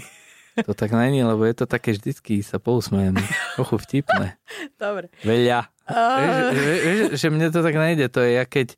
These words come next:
Speaker 1: chcú povedať východňari, čo to oni majú, niečo, oni, oni hltajú niečo.
Speaker 2: Žlté hovorí.
Speaker 1: Žlté, no.
Speaker 2: <laughs>
Speaker 1: Nepovedia žltý, oni povedia žltý.
Speaker 2: <laughs>
Speaker 1: No, to akože tiež moc ne-, nejde, ale,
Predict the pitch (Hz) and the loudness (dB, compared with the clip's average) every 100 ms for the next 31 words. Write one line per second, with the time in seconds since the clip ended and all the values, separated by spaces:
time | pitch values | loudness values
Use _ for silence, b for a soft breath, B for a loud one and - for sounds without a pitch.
0 | B - - - - 113 113 - - 110 | B -10 -8 -6 0 2 2 0 0 0
1 | 107 110 101 - 113 - 117 107 104 - | 2 0 -2 -4 -6 -2 -2 -2 -2 -8
2 | - - 185 185 180 175 131 117 123 - | -8 -2 0 2 2 2 2 2 0 0
3 | 123 - - 117 113 110 - 110 101 104 | -2 -4 -4 0 2 0 0 -2 -2 -2
4 | 123 139 117 92 98 _ _ _ - 95 | -2 -2 0 0 -4 _ _ _ -6 -6
5 | - 92 92 _ _ - 175 190 190 190 | -4 -8 -8 _ _ -8 -4 0 -2 -2
6 | 160 170 156 - 110 127 139 139 127 120 | -6 -4 -2 -2 0 2 2 0 -2 -4
7 | 98 104 117 113 269 - 127 127 160 117 | -4 -2 0 2 0 0 0 0 0 0
8 | 127 113 120 120 117 117 113 104 117 117 | 0 0 2 2 2 2 2 2 2 0
9 | 123 101 - 247 233 190 - - 101 104 | 0 -4 0 0 0 -2 -10 -4 -2 0
10 | 131 113 - 107 - 123 113 101 104 113 | -2 -8 -6 -4 -4 -2 -4 -2 -2 0
11 | 135 135 139 123 127 131 127 135 131 113 | -2 -2 0 0 0 2 0 2 2 2
12 | 113 | 2